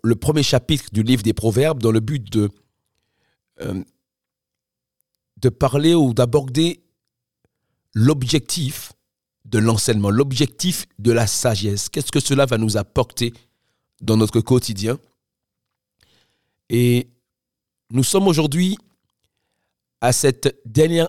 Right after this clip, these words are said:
escale avant de rentrer dans les profondeurs de ce livre des Proverbes, avant de rentrer dans le vif du sujet.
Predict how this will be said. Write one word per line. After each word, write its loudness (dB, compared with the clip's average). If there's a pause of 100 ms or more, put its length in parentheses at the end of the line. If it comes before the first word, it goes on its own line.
(120)
escale 0
avant 2
de 4
rentrer 0 (260)
dans 0
les 2
profondeurs 0 (200)
de -2
ce 0
livre 2
des 2
Proverbes, -2
avant 0
de 4
rentrer -2 (380)
dans 2
le 4
vif -4 (460)
du 2
sujet. -2